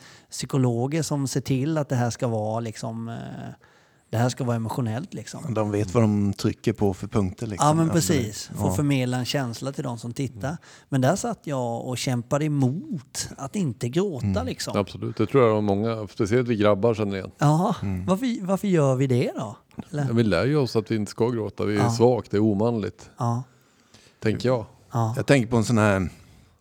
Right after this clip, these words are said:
Speaker 2: det här kanske är ett sidospår nu, men det finns en bild, jag berättade det för dig häromdagen, Danne,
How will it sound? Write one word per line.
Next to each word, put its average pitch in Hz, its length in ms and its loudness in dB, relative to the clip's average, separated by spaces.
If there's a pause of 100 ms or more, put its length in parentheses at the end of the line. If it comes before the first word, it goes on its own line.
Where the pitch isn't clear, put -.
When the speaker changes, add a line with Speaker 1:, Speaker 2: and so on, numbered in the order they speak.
(140)
Speaker 2:
det - 100 -2
här 104 80 2
kanske 92 520 -2
är 87 100 0
ett 82 100 -6
sidospår 95 580 -4
nu, 95 160 0
men 92 360 0 (920)
det - 100 -14
finns 95 240 -2
en 98 160 -2
bild, 110 400 2
jag 95 100 2
berättade 107 360 -2
det 92 80 -4
för - 140 -8
dig 98 280 -2
häromdagen, 107 540 -2
Danne, 92 300 -2